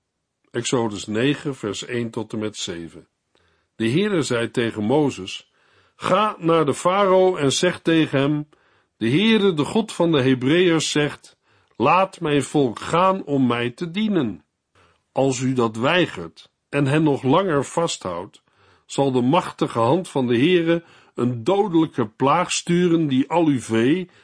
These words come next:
de paarden, de ezels, de kamelen, de runderen en het kleinvee zal doden. De pest." Weer spreekt de Heere tot Mozes.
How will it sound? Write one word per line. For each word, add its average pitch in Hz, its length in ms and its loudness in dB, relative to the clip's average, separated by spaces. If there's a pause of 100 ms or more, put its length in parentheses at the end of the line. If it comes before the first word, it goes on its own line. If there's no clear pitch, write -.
(120)
de 110 120 -2
paarden, 127 680 -2
de 107 180 -4
ezels, 113 600 -2
de 113 120 -4
kamelen, 117 840 -2 (360)
de 110 100 -2
runderen 175 640 2
en 147 140 0
het 127 180 -2
kleinvee 139 720 2
zal 156 260 0
doden. 147 580 0 (260)
De 180 140 0
pest." 165 600 -2 (640)
Weer 131 280 2
spreekt 104 400 -2
de 104 60 -4
Heere 98 300 -2
tot 120 200 -4
Mozes. 123 640 -2